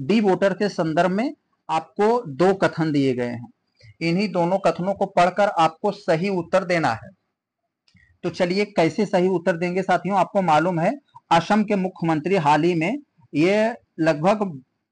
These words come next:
एक लाख से ऊपर लगभग सवा लाख लोगों की पहचान किया है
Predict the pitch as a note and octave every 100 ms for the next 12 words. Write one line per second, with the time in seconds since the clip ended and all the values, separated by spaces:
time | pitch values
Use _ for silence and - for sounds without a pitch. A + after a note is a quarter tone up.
0 | _ _ _ _ - G3+ G#3+ G3+ F3 F#3+
1 | F#3+ G#3+ F#3+ E3+ G3 F#3 D#3 F#3 - -
2 | F#3 F3+ D#3+ E3+ F3+ G3 F3 D3 D3 F3
3 | F#3+ - F3 F3 C#3 C3 D#3+ E3+ D3+ C#3+
4 | C#3 A3